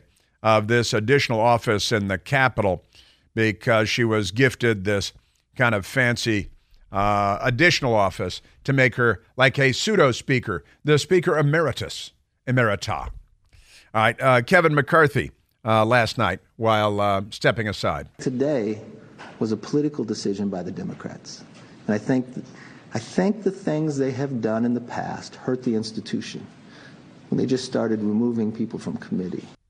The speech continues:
Speaker 1: When they just started removing people from committee.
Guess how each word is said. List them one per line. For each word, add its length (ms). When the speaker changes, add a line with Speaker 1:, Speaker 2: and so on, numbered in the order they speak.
Speaker 1:
When 100
they 140
just 180
started 220
removing 400
people 260
from 240
committee. 320